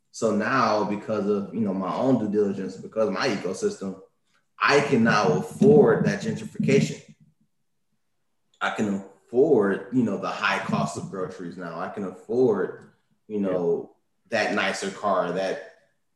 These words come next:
house that, you know, used to be run down and only less than fifty thousand dollars. I can afford that newly renovated house now. So now it's just like,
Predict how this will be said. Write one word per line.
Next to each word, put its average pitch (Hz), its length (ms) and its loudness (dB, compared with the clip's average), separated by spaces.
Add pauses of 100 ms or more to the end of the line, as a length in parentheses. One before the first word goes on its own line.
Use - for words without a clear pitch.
house 104 420 0
that, 113 280 2
you 120 80 2
know, 98 120 -2
used 107 300 -4
to 104 60 -8
be 101 400 -4
run 101 320 -4
down 98 380 -2
and 92 80 -6
only 95 260 -6
less 101 280 -4
than 87 140 -8
fifty 98 240 -8
thousand 92 340 -8
dollars. 92 640 -4 (260)
I 107 120 0
can 104 180 -2
afford 117 440 4
that 101 160 0
newly 107 260 -2
renovated 98 520 -2
house 113 320 0
now. - 220 -10 (400)
So 98 220 -6
now 110 300 4
it's - 140 -2
just 101 200 -10
like, 92 520 -6